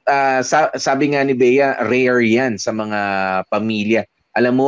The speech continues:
dyan naman ako sinuwerte sa mga magulang namin. Ganyan din ang sinasabi, "Ay nako, gusto nyo magkabahay? Meron, ah, sabi nila, meron tayong bahay."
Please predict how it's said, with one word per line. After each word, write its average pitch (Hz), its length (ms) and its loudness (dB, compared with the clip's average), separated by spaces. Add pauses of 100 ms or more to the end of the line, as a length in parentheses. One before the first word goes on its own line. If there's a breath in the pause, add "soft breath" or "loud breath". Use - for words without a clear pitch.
dyan 143 260 -2
naman 139 220 0
ako 120 100 -4
sinuwerte 107 640 -2
sa 104 140 -4
mga 101 180 -4
magulang 98 400 -2
namin. 92 300 -4
Ganyan 156 340 0
din 151 160 0
ang 147 120 -2
sinasabi, 120 520 0
"Ay 127 160 -2
nako, 113 380 -2 (240)
gusto 120 260 -2
nyo 139 160 2
magkabahay? 120 800 0
Meron, 120 320 -2
ah, 101 380 -4
sabi 110 240 -4
nila, 113 180 0
meron 98 300 -4
tayong 95 320 -4
bahay." 92 640 -2